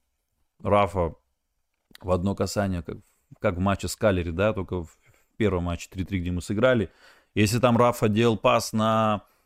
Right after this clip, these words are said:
а, точнее, если он там бил по воротам, то тут он делал умышленный пас на Хименеса. Хименес Сантьяго, молодец, что он,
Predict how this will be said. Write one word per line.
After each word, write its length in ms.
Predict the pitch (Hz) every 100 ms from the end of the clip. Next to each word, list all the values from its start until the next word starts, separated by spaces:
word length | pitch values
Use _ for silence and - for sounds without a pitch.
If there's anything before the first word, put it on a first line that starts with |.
| _ _ -
а, 80 | 104
точнее, 240 | 110 127
если 160 | 110 120
он 100 | 110
там 180 | 110 98
бил 220 | 123 156
по 100 | 120
воротам, 400 | 98 95 90 92
то 80 | 95
тут 140 | 107
он 140 | 104
делал 340 | 95 101 92 95
умышленный 460 | 95 101 - 90
пас 220 | 87 98 98
на 80 |
Хименеса. 460 | 90 101 123 113 85
Хименес 440 | - 117 127 101
Сантьяго, 640 | - - 101 113 101 90 87
молодец, 420 | 92 101 107 104
что 160 | - 98
он, 200 | 98